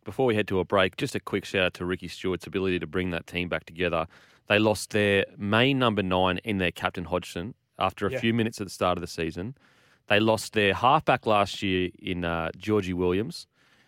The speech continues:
Speaker 1: You know, these are key players in key positions. He decided to debut a young rookie fullback and replace Charles Nicoll Klokstad, who took him to a
Speaker 2: Mm.
Speaker 1: grand final.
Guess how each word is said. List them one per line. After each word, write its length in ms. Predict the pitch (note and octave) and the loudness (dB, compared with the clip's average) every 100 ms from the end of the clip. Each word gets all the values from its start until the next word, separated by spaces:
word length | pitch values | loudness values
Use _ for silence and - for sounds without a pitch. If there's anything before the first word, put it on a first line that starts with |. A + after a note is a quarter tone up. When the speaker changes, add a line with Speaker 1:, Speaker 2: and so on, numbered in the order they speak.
| _ - | _ -4
Speaker 1:
You 100 | A#2 | 2
know, 140 | G2+ | 4
these 240 | A2+ D#3+ D3 | 4 0 0
are 60 | |
key 320 | A2 - C#3+ D3 | -2 -2 -2 -2
players 380 | - A#2+ G#2+ | 2 4 4
in 80 | G2+ | 0
key 180 | G2 G2+ | -2 -2
positions. 400 | F#2+ F#2 F#2 G2 | -2 -6 -6 -4
He 100 | G#2 | -2
decided 460 | G2 - A#2 A2+ G#2 | -2 2 4 4 0
to 60 | |
debut 420 | F#2+ F#2+ F#2+ G2+ F#2+ | 0 2 4 2 2
a 40 | |
young 520 | F#2 G2+ G#2 C3+ C#3 | 2 2 4 4 0
rookie 340 | A2+ A2+ A2+ G2 | 0 -2 0 -4
fullback 500 | - G2+ F#2 F2+ F#2+ | 0 0 2 0 0
and 100 | F2+ | -4
replace 340 | - F#2 F#2 | -2 0 -2
Charles 260 | - G2+ G2+ | -2 0 0
Nicoll 240 | G#2+ F#2+ | -2 -6
Klokstad, 480 | - F#2+ - F2+ G#2 | -4 -6 -2 -2 -2
who 100 | F#2 | -4
took 200 | F2+ G2+ | -6 -6
him 80 | F#2 | -6
to 100 | F#2 | -4
a 40 | F2+ | -2
Speaker 2:
Mm. 40 | |
Speaker 1:
grand 240 | F2 E2+ | -2 -4
final. 400 | - E2+ E2+ G#2+ | -4 -2 -2 -4